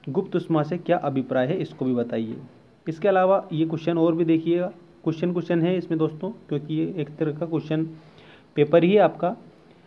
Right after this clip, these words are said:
ठीक है, पूरा। निम्नलिखित में से किन्हीं तीन खंडों के उत्तर लिखिए। मानव शरीर में प्रोटीन के चार प्रमुख कार्य याद कर लेना, जैव रसायन का महत्व याद कर लेना, क्रूसिफेरी कुल के वि-, विशिष्ट लक्षण याद करेंगे और मालवेसी कुल के किन्हीं तीन पौधों के वनस्पतिक नाम और साधारण नाम दोनों याद कर लेना है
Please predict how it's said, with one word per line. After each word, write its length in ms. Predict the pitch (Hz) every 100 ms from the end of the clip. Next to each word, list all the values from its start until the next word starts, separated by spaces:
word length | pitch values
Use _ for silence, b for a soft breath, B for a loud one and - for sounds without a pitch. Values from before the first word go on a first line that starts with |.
| b _
ठीक 160 | 196 185
है, 80 | 127
पूरा। 360 | - 139 123 - - b b b 156
निम्नलिखित 460 | 208 214 208 208
में 80 | 202
से 120 | 196
किन्हीं 240 | 208 190 196
तीन 180 | 190 190
खंडों 260 | 175 160
के 80 | 170
उत्तर 220 | 160 175
लिखिए। 300 | 175 160 160 165
मानव 240 | 143 160
शरीर 240 | 160 156
में 140 | 165 160
प्रोटीन 320 | 147 139 156
के 60 | 160
चार 220 | 156 151
प्रमुख 260 | 147 135 139
कार्य 240 | 135 135 151
याद 200 | 156 156
कर 120 | 151
लेना, 260 | 156 160 165
जैव 240 | 127 151 160
रसायन 300 | 151 160 156
का 100 | 160
महत्व 280 | 127 - 156
याद 180 | 156
कर 140 | 156 156
लेना, 240 | 160 165 165 B B B B B _ -
क्रूसिफेरी 680 | 170 180 190 196 175 180 190 - - -
कुल 120 | 175
के 120 | 180
वि-, 160 | 160 156 - - -
विशिष्ट 360 | 143 185 190
लक्षण 340 | 143 131 - 170
याद 160 | 170
करेंगे 380 | 170 170 170 196
और 200 | - 156
मालवेसी 480 | 139 139 147 156 156
कुल 160 | 160 151
के 80 | 156
किन्हीं 240 | 160 156
तीन 200 | 160 160
पौधों 220 | 151 143
के 60 | 156
वनस्पतिक 500 | 139 135 - 147 156
नाम 240 | 131 139
और 60 | 165
साधारण 340 | 165 127 127
नाम 240 | 127 135 156
दोनों 220 | 127 123
याद 160 | 113 -
कर 160 | 113
लेना 240 | 117 113
है 140 | 127